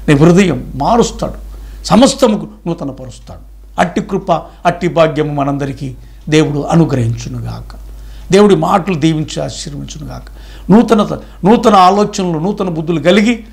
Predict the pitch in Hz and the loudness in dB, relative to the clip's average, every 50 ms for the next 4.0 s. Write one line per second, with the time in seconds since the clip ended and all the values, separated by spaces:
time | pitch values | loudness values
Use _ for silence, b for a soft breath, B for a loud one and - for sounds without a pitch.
0 | b b b b b 156 143 135 - 202 190 - - 208 190 180 175 175 170 170 | b b b b b -8 -8 -6 -4 -4 -2 0 2 2 4 6 6 6 6 4
1 | 170 156 139 139 139 135 156 175 160 165 160 143 131 120 135 170 175 165 165 220 | 2 -2 -4 -4 -2 -2 -2 -2 0 -2 -2 -2 -2 0 2 2 2 4 4 2
2 | 196 170 151 143 123 143 131 123 127 117 117 - - - b b b b b b | 2 2 0 -2 -4 -8 -10 -12 -14 -14 -14 -16 -18 -20 b b b b b b
3 | b - 151 175 180 180 180 165 147 123 120 151 180 202 - - - - 185 175 | b 0 2 4 4 4 2 0 -2 -2 0 2 2 2 2 -2 -4 -6 -6 -6